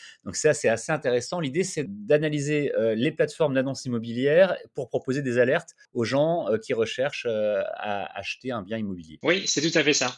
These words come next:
Speaker 2: Donc, euh, Casapulse, au, au sens plus large, euh, c'est une plateforme digitale qui a pour vocation d'accompagner les investisseurs immobiliers. Donc, qu'il s'agisse d'investisseurs particuliers ou professionnels, euh, durant tout leur parcours d'achat. Euh, et donc, notamment aujourd'hui, puisqu'on est encore une jeune start-up,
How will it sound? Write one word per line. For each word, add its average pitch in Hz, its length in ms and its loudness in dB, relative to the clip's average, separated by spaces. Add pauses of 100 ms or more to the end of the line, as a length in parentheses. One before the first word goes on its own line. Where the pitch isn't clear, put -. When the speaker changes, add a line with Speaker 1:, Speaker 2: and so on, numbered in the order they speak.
Speaker 2:
Donc, 131 220 0
euh, 143 100 2
Casapulse, 165 640 4
au, 139 380 0
au 131 40 -2
sens 139 260 2
plus 143 160 2
large, 143 520 2
euh, 127 40 -6 (120)
c'est 120 180 0
une 117 140 0
plateforme 135 480 0
digitale 131 560 4
qui 131 100 2
a 117 60 0
pour 117 180 0
vocation 135 680 2
d'accompagner 127 580 0
les 117 160 2
investisseurs 120 640 0
immobiliers. 120 600 2 (340)
Donc, 113 160 -2
qu'il 113 100 -2
s'agisse 123 380 2
d'investisseurs 117 680 0
particuliers 123 960 -2
ou 139 220 0
professionnels, 123 840 0 (240)
euh, 113 160 -2
durant 123 300 0
tout 147 160 2
leur 135 180 4
parcours 123 360 0
d'achat. 117 360 0 (640)
Euh, 110 180 0
et 127 80 0
donc, 113 180 2
notamment 131 420 2
aujourd'hui, 123 320 4
puisqu'on 120 320 0
est 120 60 -2
encore 120 260 2
une 113 100 0
jeune 131 220 2
start-up, 135 480 0